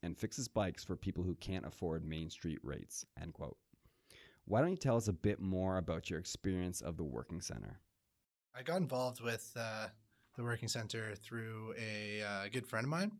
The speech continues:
Speaker 2: And, uh, he had, uh, told me about it and recommended that I come check it out, and, uh, thought that it would be something I would be interested in, 'cause I'd kind of,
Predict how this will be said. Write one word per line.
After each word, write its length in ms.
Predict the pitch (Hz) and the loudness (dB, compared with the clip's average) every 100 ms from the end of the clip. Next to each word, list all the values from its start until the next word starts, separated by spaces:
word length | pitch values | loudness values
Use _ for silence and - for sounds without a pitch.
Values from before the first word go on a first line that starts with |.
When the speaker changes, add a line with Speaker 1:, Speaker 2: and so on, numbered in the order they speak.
| - - - - - - - _ | -14 -20 -18 -16 -16 -18 -20 _
Speaker 2:
And, 400 | 110 104 101 101 | -2 0 -2 0
uh, 180 | 107 107 | 0 4
he 180 | 147 151 | 6 6
had, 360 | 127 117 107 | 6 2 0
uh, 240 | 107 104 104 | 0 2 4
told 200 | - 180 | 8 10
me 80 | 170 | 10
about 240 | 170 160 | 10 12
it 360 | 160 156 151 131 | 12 12 8 4
and 180 | 113 | 2
recommended 360 | 123 123 127 120 | 2 2 0 0
that 100 | 120 | -2
I 40 | 117 | 0
come 200 | 120 113 | 0 0
check 220 | 123 113 | 0 0
it 100 | 110 | 0
out, 380 | 113 113 113 110 | 0 0 -2 -6
and, 300 | 104 104 101 - - - _ | -6 -6 -8 -14 -20 -20 _
uh, 340 | 110 104 101 101 - | -10 -6 -6 -8 -6
thought 220 | 147 127 | -2 0
that 140 | - 120 | 0 -4
it 80 | 127 | -4
would 160 | 120 | -4
be 280 | 120 117 113 | -2 -2 0
something 640 | 113 - 127 117 113 117 - | 0 0 -2 -4 -6 -8 -8
I 120 | 120 | -8
would 120 | 117 | -8
be 400 | 117 117 117 117 - | -6 -6 -4 -6 -2
interested 680 | 156 135 143 123 110 123 | -2 0 2 2 2 -2
in, 180 | 110 107 | -2 -2
'cause 160 | 104 123 | -4 -4
I'd 160 | 131 | -4
kind 160 | - 160 | -2 0
of, 180 | 143 | 0